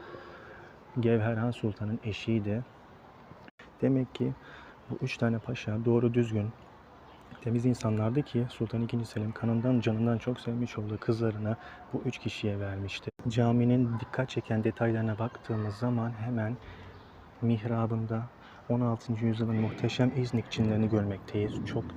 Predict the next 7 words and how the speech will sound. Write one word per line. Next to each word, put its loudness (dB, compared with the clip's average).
dikkat -4
çekmektedir. -4
Hemen 2
onun 2
üzerinde 4
yer 8
alan 2